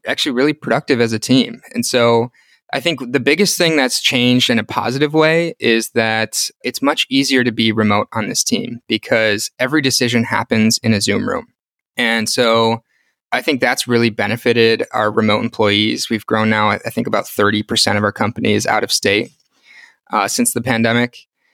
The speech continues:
but it also makes us more intentional about how we run meetings and how we make decisions. So I think that's actually been a really positive bene-, benefit for us. We're really excited now to have this hybrid world where we can fly folks into the office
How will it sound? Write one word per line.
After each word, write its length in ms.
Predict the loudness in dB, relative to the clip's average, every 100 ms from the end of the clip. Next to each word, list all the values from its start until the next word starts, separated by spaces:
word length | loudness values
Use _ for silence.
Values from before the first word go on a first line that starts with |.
| _ -4
but 100 | 0
it 100 | 2
also 360 | 2 4 2
makes 340 | 2 0 -2 -2
us 100 | 0
more 140 | 2
intentional 520 | 2 0 0 0 0 0
about 360 | 0 0 0
how 300 | -2 0 2
we 480 | 2 2 2 2 2
run 240 | 0 0
meetings 580 | 2 4 4 4 2 -2 -4
and 160 | -2
how 120 | 0 0
we 120 | 2
make 220 | 0 0
decisions. 500 | -4 -6 -8 -8 -4
So 180 | 0 2
I 120 | 2
think 160 | 0 -2
that's 180 | 0
actually 260 | 0 0 0
been 100 | 2
a 60 | 2
really 160 | 2
positive 500 | 0 0 0 0 -2
bene-, 240 | 0 -2 -2
benefit 420 | -2 -2 -2 -4
for 200 | 0 2
us. 320 | 2 0 -4 -10 -6
We're 160 | -2
really 240 | 2 4 2
excited 400 | 2 0 0 0
now 300 | 0 2 0
to 140 | 0
have 140 | -2 -2
this 160 | -4
hybrid 400 | -4 -4 -2 -2
world 380 | 0 2 2 0
where 400 | 2 2 2 0 -6 _ _ _
we 80 | -2
can 120 | -2
fly 260 | 0 -2 0
folks 240 | -2 0
into 160 | 0 2
the 140 | 2
office 580 | 2 2 0 0 -4